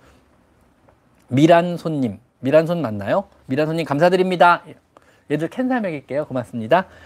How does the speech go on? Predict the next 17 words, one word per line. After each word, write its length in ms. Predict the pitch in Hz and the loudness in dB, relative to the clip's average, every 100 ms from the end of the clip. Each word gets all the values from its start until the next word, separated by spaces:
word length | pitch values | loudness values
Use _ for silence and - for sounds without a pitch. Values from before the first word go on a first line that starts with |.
| - | -20
항상 380 | - 262 262 294 | 0 4 6 6
감사드립니다. 540 | 233 208 202 185 170 185 | 4 2 2 2 0 0
저도 220 | 147 196 | 2 4
감사드립니다. 640 | 170 156 131 117 110 101 | 4 2 -2 -4 -4 -4
이제 220 | 135 156 185 | -6 -4 -2
사 180 | 165 | -2
개월 220 | 170 180 165 | 2 2 2
지난 180 | 170 | -2
저희 180 | 151 151 | -2 -2
양이가 440 | 127 120 123 147 - _ - _ | -2 -2 2 2 0 _ -20 _
새벽부터 440 | 226 240 240 220 | -4 -4 0 2
아침 260 | 175 - 190 | 2 2 4
아홉 200 | 160 151 | 4 2
시까지 260 | - 170 | -2 -2
계속 220 | 151 151 135 | -2 -4 -4
우다다 280 | 151 151 | -2 -2
뛰는데 520 | 151 165 131 156 113 | -2 -4 0 2 2